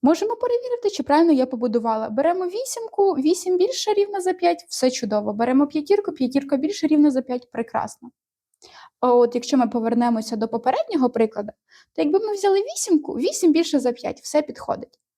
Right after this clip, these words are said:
А якби взяли п'ятірку, то п'ятірка не більше за п'ять. Отже, нам би це не підійшло. Саме такі варіанти побудови числових прямих будуть правильними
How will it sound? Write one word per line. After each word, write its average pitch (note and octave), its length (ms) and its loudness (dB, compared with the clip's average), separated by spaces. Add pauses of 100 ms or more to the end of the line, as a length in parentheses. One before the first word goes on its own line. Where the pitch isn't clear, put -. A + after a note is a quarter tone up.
(180)
А A#3+ 140 4
якби A#3+ 240 4
взяли C4 280 2
п'ятірку, D4 720 -4 (240)
то B3+ 60 -2
п'ятірка F4 580 0
не F4+ 340 2
більше G#3 320 -8
за - 120 -12
п'ять. - 320 -20 (520)
Отже, F4 340 2
нам A3+ 200 2
би B3 100 4
це A#3+ 140 -4
не G#3 120 -2
підійшло. G#3+ 460 -10 (760)
Саме C4+ 420 4
такі C4 520 -4
варіанти A3+ 920 -2 (380)
побудови A3 680 2
числових A#3+ 640 0
прямих B3+ 380 0
будуть D4+ 460 0
правильними A3+ 560 -2